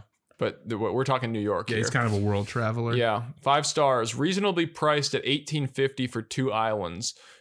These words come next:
Speaker 1: Don't be scammed or fooled. People outside selling tickets are not allowed. Great views of the city. And he attaches some cool photos.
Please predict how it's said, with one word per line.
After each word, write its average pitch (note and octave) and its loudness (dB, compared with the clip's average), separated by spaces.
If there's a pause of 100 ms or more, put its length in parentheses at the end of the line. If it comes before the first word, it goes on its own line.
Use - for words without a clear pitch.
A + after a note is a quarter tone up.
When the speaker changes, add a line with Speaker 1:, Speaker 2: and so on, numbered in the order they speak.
(100)
Speaker 1:
Don't D3+ 2
be G3 0
scammed D#3+ 0
or D#3+ 2
fooled. A#2+ -2
People D3 -2
outside C3 0
selling B2 -2
tickets A#2 -4
are G#2+ -2
not G#2+ -2
allowed. F#2 0
Great B2+ -2
views C3 -2
of A#2 -6
the A#2 -6
city. F2 -2
And A#2+ -2
he B2+ 0
attaches D3+ -2
some A#2 -4
cool C3 -4
photos. G#2+ -2